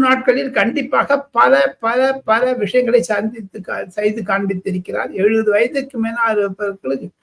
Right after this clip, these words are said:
including myself, ஒரு சோஷியல் செக்யூரிட்டி நெட் கொடுத்திருக்கார் ரொம்ப. அதையும் தவிர விண்வெளியில், அதையும்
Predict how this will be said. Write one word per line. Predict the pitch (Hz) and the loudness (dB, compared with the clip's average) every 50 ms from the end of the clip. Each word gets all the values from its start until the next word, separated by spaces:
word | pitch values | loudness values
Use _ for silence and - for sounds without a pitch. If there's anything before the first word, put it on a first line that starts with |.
| _ _ _ _ _ | _ _ _ _ _
including | 214 220 226 214 247 254 262 262 254 226 | 0 0 2 2 2 4 6 6 6 4
myself, | 208 185 - - 196 165 - - - _ - - | 4 2 4 4 4 4 2 -2 -6 _ 6 6
ஒரு | - 208 196 190 - 185 - | 8 8 8 6 6 4 4
சோஷியல் | 262 302 311 - - 285 - - - | 4 4 4 4 2 2 2 4 4
செக்யூரிட்டி | 262 254 - 302 269 254 185 180 208 180 311 - - _ _ 311 311 - - - 196 190 196 185 | 4 4 4 2 2 2 2 0 -2 -4 -4 -6 -10 _ _ -8 -8 -8 -8 -10 -10 -2 2 4
நெட் | 220 262 254 - - 254 196 | 6 6 4 2 -2 4 6
கொடுத்திருக்கார் | 214 196 180 - 226 185 175 165 - - _ _ _ 175 | 6 6 6 4 0 -2 -4 -6 -8 -10 _ _ _ 0
ரொம்ப. | 190 220 214 202 165 - - _ _ _ _ _ _ _ _ _ _ _ _ _ _ _ _ _ _ | 2 2 2 2 0 -2 -4 _ _ _ _ _ _ _ _ _ _ _ _ _ _ _ _ _ _
அதையும் | - 180 190 220 262 262 262 262 202 | -6 -2 0 2 2 2 2 0 0
தவிர | 170 151 143 160 185 - - _ _ _ _ _ _ _ _ _ _ _ _ _ _ _ _ _ _ _ _ _ _ _ _ - | -2 -2 -2 -4 -6 -6 -6 _ _ _ _ _ _ _ _ _ _ _ _ _ _ _ _ _ _ _ _ _ _ _ _ 2
விண்வெளியில், | 196 247 285 330 320 294 262 214 185 165 151 294 - - - _ _ _ _ _ _ _ _ _ _ _ _ - | 4 4 6 8 8 8 8 8 8 6 4 2 -2 -8 -16 _ _ _ _ _ _ _ _ _ _ _ _ -4
அதையும் | 202 202 208 233 254 262 247 | -2 0 2 2 4 2 2